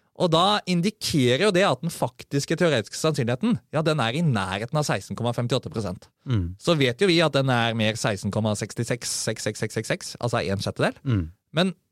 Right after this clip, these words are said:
Speaker 1: det er veldig nærme, ikke sant?
Speaker 2: Mm.
Speaker 1: Og så lenge vi kaster, eller simulerer da, tilstrekkelig mange ganger, så vil den relative frekvensen, den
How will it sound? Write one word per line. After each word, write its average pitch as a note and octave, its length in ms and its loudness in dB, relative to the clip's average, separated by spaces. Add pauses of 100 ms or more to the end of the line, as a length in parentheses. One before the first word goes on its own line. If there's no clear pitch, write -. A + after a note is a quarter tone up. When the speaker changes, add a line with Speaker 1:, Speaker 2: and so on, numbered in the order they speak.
Speaker 1:
det D#3 160 -2
er D3+ 80 4
veldig C#3+ 480 2
nærme, D#3 320 2
ikke A#2+ 100 -8
sant? D#3+ 260 -4 (100)
Speaker 2:
Mm. F#2+ 280 -2
Speaker 1:
Og C3 80 -4
så F3 100 -2
lenge D#3 180 2
vi F#3 140 2 (160)
kaster, F#3+ 520 -2 (300)
eller C3 120 0
simulerer D#3+ 460 2
da, F3+ 100 -2 (140)
tilstrekkelig - 760 -2
mange F3+ 160 0
ganger, F#3+ 280 0 (580)
så F3 220 0
vil D3 340 2
den C#3+ 300 0 (720)
relative B2 580 2
frekvensen, A#2+ 640 -2
den C3 160 0